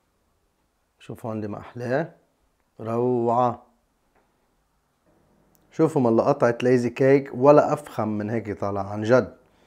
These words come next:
كيفكن يا أحلى متابعين؟ اليوم رح نعملكم ليزي كيك، كيك معروف جدًا بالبسكوت والشوكولا،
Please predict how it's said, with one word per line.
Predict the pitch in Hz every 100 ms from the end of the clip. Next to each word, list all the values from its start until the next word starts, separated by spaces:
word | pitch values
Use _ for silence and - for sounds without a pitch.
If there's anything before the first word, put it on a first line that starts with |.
| _ _ _ _ _ _
كيفكن | 190 196 175
يا | 160
أحلى | 170 147
متابعين؟ | 139 135 131 127 160 175 156
اليوم | 123 143 170 143
رح |
نعملكم | 147 135 165 165 165 160 165 -
ليزي | 131 143 170 151 156
كيك، | 147 156 165 131 - - _ _ -
كيك | 160 170 180 175
معروف | 143 127 160 147
جدًا | 156 156 139 131
بالبسكوت | 131 127 - 156 156
والشوكولا، | 143 139 120 147 147 156 160